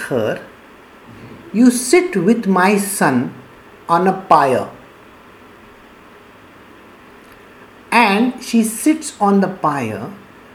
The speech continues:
with Hiranyakashyap's son. And then what happens? The pyre burns and this lady is burnt to death, whereas nothing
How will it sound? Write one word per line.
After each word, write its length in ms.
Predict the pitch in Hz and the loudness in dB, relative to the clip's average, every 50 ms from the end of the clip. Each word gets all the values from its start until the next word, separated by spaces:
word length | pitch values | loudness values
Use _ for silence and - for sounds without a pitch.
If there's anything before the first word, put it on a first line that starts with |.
| - - | -12 -8
with 420 | 143 156 185 220 - - - - - - - - - - - - - - - - - - - - - - - - - | 0 2 2 2 2 -2 -8 -14 -20 -20 -20 -20 -20 -20 -20 -20 -20 -20 -20 -20 -20 -20 -20 -20 -20 -20 -20 -10 -2
Hiranyakashyap's 800 | 160 165 180 196 202 196 190 196 - - - - 180 175 180 - | -2 2 4 4 4 4 4 2 -2 -8 -8 -8 -8 -8 -8 -10
son. 340 | - - - 196 123 101 98 - - - - - - - - - - - - - - - - - - - - - - - - - - - - - - - - - - - - - - - - - - | -10 -8 -8 -8 -8 -10 -12 -16 -20 -20 -20 -20 -20 -20 -20 -20 -20 -20 -20 -20 -20 -20 -20 -20 -20 -20 -20 -20 -20 -20 -20 -20 -20 -20 -20 -20 -20 -20 -20 -20 -20 -20 -20 -20 -20 -20 -20 -20 -16
And 140 | 113 120 117 | -14 -8 -4
then 160 | 156 180 190 | -2 0 2
what 160 | 196 208 202 | 2 0 2
happens? 520 | - 208 202 202 285 330 294 - - - - - - - - - - - - - - - - - - - - - - - - - - - - | 0 -2 -2 -2 -2 -4 -4 -6 -12 -16 -20 -20 -20 -20 -20 -20 -20 -20 -20 -20 -20 -20 -20 -20 -20 -20 -20 -20 -20 -20 -20 -20 -20 -18 -14
The 120 | 117 113 | -14 -12
pyre 340 | - 123 110 107 110 120 113 | -10 -8 -8 -6 -4 -4 0
burns 680 | 113 120 220 262 311 320 330 311 - - - - - - - - - - - - - - - - - - - - - - - - - - - | 2 2 4 4 4 4 2 0 -2 -6 -10 -14 -16 -18 -18 -18 -18 -20 -20 -20 -20 -20 -20 -20 -20 -20 -20 -20 -20 -20 -20 -20 -20 -20 -18
and 220 | - 110 110 113 143 | -14 -10 -6 0 2
this 180 | 240 240 - | 2 2 2
lady 440 | 214 185 165 156 143 151 180 175 185 | 2 2 2 2 2 2 0 0 0
is 120 | 196 175 143 | 0 0 -2
burnt 380 | 113 110 117 120 131 135 - - | -2 -2 0 0 0 -2 -2 -4
to 80 | 160 156 214 | -2 2 2
death, 280 | 240 233 233 - - - - - - - - - - - - - - - - - - - - - - - - - - | 2 2 0 -4 -10 -16 -20 -20 -20 -20 -20 -20 -20 -20 -20 -20 -20 -20 -20 -20 -20 -20 -20 -20 -20 -20 -20 -16 -10
whereas 640 | 117 123 151 180 208 208 165 156 - - 131 - | -4 0 2 2 2 2 2 0 0 0 -2 -6
nothing 460 | 117 110 113 120 196 196 - 269 262 | -6 -4 0 0 0 2 2 2 2